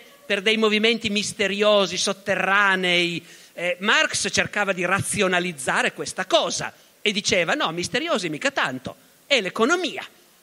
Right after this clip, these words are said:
Basta vedere nell'economia chi ha il potere e chi è sottomesso, eh, chi dà lavoro e chi è costretto a cercarlo, e da lì capirai tutto."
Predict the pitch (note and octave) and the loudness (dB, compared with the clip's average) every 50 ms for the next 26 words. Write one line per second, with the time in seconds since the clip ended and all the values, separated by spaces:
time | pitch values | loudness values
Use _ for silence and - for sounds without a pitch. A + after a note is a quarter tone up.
0 | _ _ _ _ _ _ _ _ - A3+ C4 B3 - - B3+ A3+ B3 B3 C4 B3+ | _ _ _ _ _ _ _ _ -2 -2 0 0 0 -2 0 0 0 2 2 2
1 | A#3 G3+ F3+ F3 F#3+ G#3 G#3+ G#3 G3+ - A3+ A3 A#3 A#3+ B3 B3 A3+ G3+ F3+ F3 | 2 4 2 0 0 -2 -2 -2 -2 -2 -2 -4 -4 -4 -4 -2 -2 0 -2 -2
2 | - G#3+ A3+ A3+ A3+ G#3+ - - A3 A3 B3+ A#3+ A3+ G3+ F#3+ F3+ F3 F3 E3+ - | -2 0 0 0 0 0 -2 -4 -4 -2 -2 -2 -2 0 0 0 0 -2 -2 -2
3 | B3+ A#3 G3+ - A3+ A3 - D#4+ D4+ C4 C4 C4+ C#4+ - - - D#4+ E4 E4 D4 | 0 0 0 0 0 -2 0 0 2 2 2 0 0 0 -2 0 0 0 -2 -2
4 | - - - - - - - G#3+ G#3 G3+ G3+ G3 G3+ G3 F#3+ F#3+ - B3+ B3+ A#3 | -8 -20 -20 -20 -20 -14 -8 -6 -4 -4 -2 -2 -2 -2 -2 -2 -4 -2 0 2
5 | A#3+ A#3 A3+ A3+ A#3 B3 A#3+ A#3 A3 G#3 G3+ G3 F#3 - A3+ G#3 G3 G#3+ F#3 - | 2 4 4 2 2 2 2 2 2 2 0 -2 -2 0 -2 -2 -2 -2 -6 -4
6 | - A3 A3 - G3+ - B3+ C4+ C#4 - C4 B3 B3 B3+ B3+ C4 C4+ C#4 D#4 D#4 | -2 -2 0 0 0 0 0 0 0 0 0 0 2 0 0 -2 -2 -2 -2 -2
7 | D4 - - - - - _ - A3+ C4+ D#4+ E4 E4 C4+ B3+ B3 - C#4+ C#4 - | -4 -8 -20 -20 -20 -16 _ -2 -2 0 2 0 0 0 -2 0 -2 -2 -2 0
8 | B3 G#3+ G3 G3 F#3+ G3 - G#3+ F3 - - - F3+ F3 - | 0 2 2 2 2 0 -2 -4 -4 -4 -2 -4 -4 -4 -4